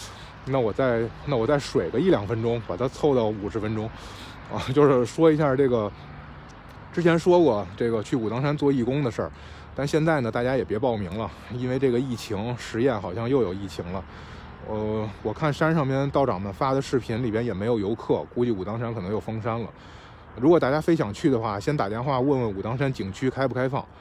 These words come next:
嗯，武当山景区开放，道观也不一定开放，所以你在这个，呃，微博上面找一下紫云道童这位道长。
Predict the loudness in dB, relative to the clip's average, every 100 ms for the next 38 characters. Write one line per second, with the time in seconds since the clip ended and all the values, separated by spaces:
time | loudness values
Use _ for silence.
0 | -20 -20 -20 -20 -20 -10 -6 -4 -4 -4
1 | -6 -10 -20 -18 -2 0 4 2 2 0
2 | 0 2 0 2 2 4 4 0 -2 -4
3 | -6 -6 -6 -6 -10 -2 2 2 0 -6
4 | -12 -4 0 2 2 0 -2 -6 -20 -20
5 | -20 -6 -2 2 4 2 2 0 -2 -2
6 | -6 -18 -8 -4 -4 -2 -2 -2 -4 -4
7 | -2 0 0 0 -6 -2 2 2 0 -2
8 | -4